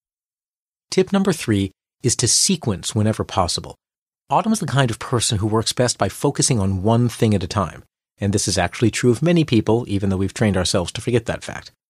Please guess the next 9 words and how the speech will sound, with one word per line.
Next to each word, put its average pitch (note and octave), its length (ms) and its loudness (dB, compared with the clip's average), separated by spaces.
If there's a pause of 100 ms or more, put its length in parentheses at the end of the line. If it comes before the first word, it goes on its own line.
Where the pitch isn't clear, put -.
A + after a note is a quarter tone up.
(300)
Rather D3 220 2
than G3+ 140 0
having C#3+ 280 -2 (100)
all D#3 160 0
three D#3+ 240 0
projects A#2+ 440 0
going G#2 280 2
at G2 80 -6
once, G#2+ 280 0